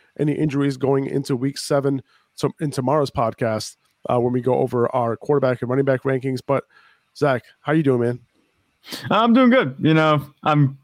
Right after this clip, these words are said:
Speaker 2: I'm hopeful for this week in fantasy football. Like you said, it's quiet on the waiver wire, so no one's really moved up or down really in any of my leagues, and it's probably the same for your guys. Um,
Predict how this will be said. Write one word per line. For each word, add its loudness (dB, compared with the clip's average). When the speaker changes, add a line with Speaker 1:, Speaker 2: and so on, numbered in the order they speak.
Speaker 2:
I'm 4
hopeful 0
for -2
this 0
week 2
in -4
fantasy -2
football. -4
Like -2
you -4
said, 0
it's -4
quiet -2
on -2
the 2
waiver 0
wire, 0
so -6
no 0
one's 0
really 0
moved 0
up 0
or 0
down -2
really 0
in -4
any -4
of -6
my -4
leagues, -4
and -6
it's -12
probably 0
the -4
same -8
for -8
your -4
guys. -2
Um, -2